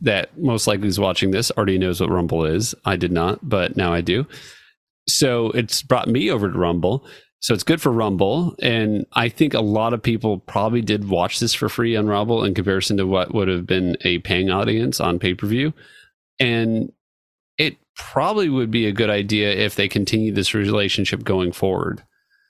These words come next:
because it's accessible to the general pop-, public. Power Slap is not going to be something that is fully utilized on tel-, basic cable television like T B S. You can still have it there,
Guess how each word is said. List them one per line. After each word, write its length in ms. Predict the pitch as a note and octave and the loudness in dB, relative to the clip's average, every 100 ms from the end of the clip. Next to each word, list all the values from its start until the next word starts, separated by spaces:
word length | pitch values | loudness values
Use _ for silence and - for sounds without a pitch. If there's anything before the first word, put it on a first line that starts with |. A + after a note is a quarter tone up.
| _ _ | _ _
because 500 | A#2+ A2 A#2 G#2 F#2+ | -2 0 0 0 -2
it's 160 | G#2 - | -2 -4
accessible 560 | G#2+ - A2 A#2 A#2 A2+ | -2 0 0 2 0 0
to 120 | A2+ | 0
the 100 | G#2 | 0
general 300 | G#2 G2+ G2 | 0 0 0
pop-, 280 | F#2+ F#2 A2+ A2+ - - _ _ _ | 0 0 0 -2 -4 -10 _ _ _
public. 460 | B2 A2 G#2+ A2+ - _ | -2 2 0 0 -6 _
Power 260 | - C#3 E3+ | 0 0 0
Slap 320 | - - C#3 | 0 -2 0
is 160 | A#2 G#2 | 0 0
not 360 | G#2+ A2 A#2+ | 0 0 -2
going 160 | - A#2 | -2 -2
to 80 | G#2+ | 0
be 220 | G#2+ G2+ | 0 0
something 600 | - G#2 F#2+ G2+ F#2 E2+ - - _ _ _ _ _ | 0 0 0 0 0 -2 -8 -20 _ _ _ _ _
that 480 | G#2+ G2+ F#2+ E2+ - - - | -2 0 0 -2 -4 -12 -4
is 380 | G#2+ F#2+ E2+ - | 0 0 -2 -6
fully 560 | - - A#2+ A2 G#2 G2 | -10 -2 0 0 0 0
utilized 920 | F#2 G#2 G#2+ F#2 F2 E2+ E2 - - - | 0 0 2 2 2 0 0 -2 -4 -2
on 500 | G#2+ G2+ F2+ E2+ D#2 - _ - | 0 2 0 0 -4 -8 _ -2
tel-, 260 | F#2 - G#2+ | -2 -2 -2
basic 460 | G2+ G2 - F2 - _ _ - | 0 0 0 -2 -4 _ _ -4
cable 280 | G#2+ F#2 F2 | 0 0 0
television 500 | F#2 F2 D#2+ E2 A#1 | 0 0 0 -2 -2
like 160 | C#2+ | -2
T 140 | - F2 | -2 -2
B 120 | C2+ | 0
S. 200 | A1 - | -2 0
You 40 | |
can 120 | G#2 A#2 | 0 0
still 180 | D#3 | 0
have 240 | G#2+ G#2+ A2+ | 0 0 -2
it 120 | - | -2
there, 260 | C3 C3+ | -2 -2